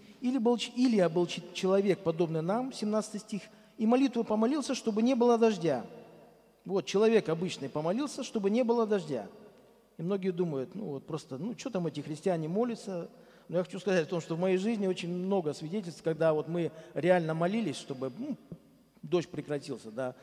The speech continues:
нам нужен был этот день, нам нужно было провести служение в Червен, ну, Ан-, Антон, да, свидетель, да, Марианна свидетель. Мы помолились, и был такой ливень. И вот ровно вот в то время, когда нам это было нужно, да, чтобы дождь прекратился, дождь прекратился.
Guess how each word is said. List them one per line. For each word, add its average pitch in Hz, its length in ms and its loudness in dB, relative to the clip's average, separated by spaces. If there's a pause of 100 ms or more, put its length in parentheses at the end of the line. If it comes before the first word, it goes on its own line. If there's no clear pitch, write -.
(160)
нам 151 200 -4
нужен 165 220 -2
был 156 160 0
этот 143 240 -2
день, 135 240 -4 (320)
нам 160 160 -4
нужно 165 180 -4
было 165 140 2
провести 160 380 -4
служение 143 400 -6
в 131 40 -18
Червен, 151 380 -2
ну, 151 220 -8 (140)
Ан-, 135 140 -10
Антон, 143 400 -6
да, 139 220 -4
свидетель, 151 540 -8
да, 156 120 -4
Марианна 156 380 -4
свидетель. 156 460 -12 (380)
Мы 185 120 2
помолились, 202 640 2
и 170 40 -2
был 190 260 2
такой 214 360 0
ливень. 196 500 0 (400)
И 165 80 2
вот - 440 0
ровно 247 420 4
вот 226 240 0 (380)
в - 80 -18
то 254 160 6
время, 226 380 4
когда 175 280 2
нам 190 200 2
это 180 160 0
было 175 260 2
нужно, 190 420 2
да, 131 120 -2
чтобы 165 260 -4
дождь 180 240 2
прекратился, 175 600 -2
дождь 180 220 -2
прекратился. 156 600 -6